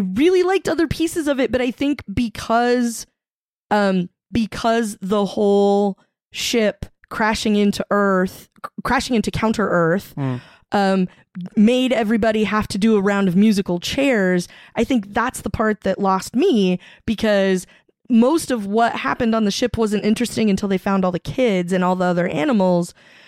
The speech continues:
Speaker 1: because everything was just disjointed and everything was up in the air and everybody said this is where they were going and then nobody ended up being there when everybody needed them to be.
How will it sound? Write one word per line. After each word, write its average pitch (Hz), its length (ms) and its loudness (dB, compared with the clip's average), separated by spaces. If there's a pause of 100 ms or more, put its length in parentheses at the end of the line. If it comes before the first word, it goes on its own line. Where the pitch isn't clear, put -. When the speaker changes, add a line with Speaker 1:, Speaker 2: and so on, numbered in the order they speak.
(180)
Speaker 1:
because 196 300 0 (160)
everything 240 440 2
was 220 140 2
just 196 260 -4
disjointed 214 600 0
and 190 120 0
everything 214 280 0
was 196 120 0
up 190 100 -2
in 208 80 0
the 185 100 0
air 185 220 0
and 180 160 0 (300)
everybody 226 320 2
said 233 220 -2
this 220 140 -2
is 208 120 -8
where 214 120 0
they 202 120 0
were 190 100 0
going 190 360 0
and 180 100 0
then 180 120 2
nobody 185 340 0
ended 180 220 0
up 180 160 -4
being 196 340 0
there 180 380 2 (280)
when 196 160 2
everybody 185 440 0
needed 180 320 2
them 185 160 0
to - 140 -10
be. 185 320 0